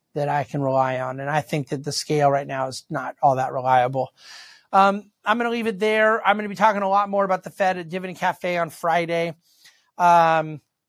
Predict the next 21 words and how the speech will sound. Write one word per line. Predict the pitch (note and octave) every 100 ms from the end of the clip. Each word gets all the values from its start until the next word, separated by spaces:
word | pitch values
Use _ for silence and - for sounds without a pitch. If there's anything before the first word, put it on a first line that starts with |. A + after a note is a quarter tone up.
| _ _
real | C#4 C4+ F#4+
quickly, | - D#4 D#4 D4+ D#4+
for | -
the | B3+
month | C4+ F4
of | F4+
November, | D#4 F#3+ A3 A3+ G#3+ F3+ E3+ E3+ - _ _ _ _ _ _ _ _ _ _ _
the | F#3+
dollar | D3+ G3+ G#3 C4+ D#4+ D4+
was | C#4 G#3+
negative | A#3+ A#3 A#3 A3+
on | A3+
the | G#3
month | G3+ G#3 G3
and | F3+ D#3+
oil | A3+ A3+ B3 A#3+
was | A#3 A3+
negative. | G#3 A3+ A3 A3+ A3+ G#3 -
And | F#3+ F#3 F#3 - -
this | A3+ C4 -
is | A#3+ A3 G#3+ G3 -